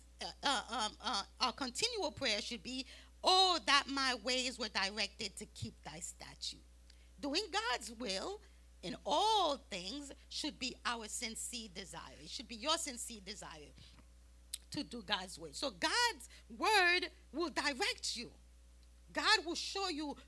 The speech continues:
the way to go. God will teach you the way to go. So, um, as you read the law of the, of the word, have, have, have,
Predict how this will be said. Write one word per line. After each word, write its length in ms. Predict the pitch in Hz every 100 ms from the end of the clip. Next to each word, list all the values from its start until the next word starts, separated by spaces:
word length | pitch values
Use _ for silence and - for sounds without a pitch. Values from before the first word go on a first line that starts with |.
| 180
the 100 | 320
way 180 | 262 285
to 120 | 269
go. 400 | 349 370 349 - - - - - -
God 340 | - 311 440 339
will 140 | 320
teach 500 | - - 523 - -
you 200 | 269 226 - -
the 100 | 311
way 180 | 254 240
to 80 | 196
go. 300 | 180 151 - -
So, 380 | - - 294 214 -
um, 200 | 285 269 - 320
as 180 | 294 233
you 100 | 262
read 400 | 269 554 554 294
the 140 | 302
law 460 | 285 440 453 339 320 - -
of 200 | 339 185
the, 120 | 254 - -
of 140 | - 294
the 100 | 233
word, 440 | 190 233 240 - -
have, 220 | - 349 -
have, 200 | 247 - -
have, 160 | 277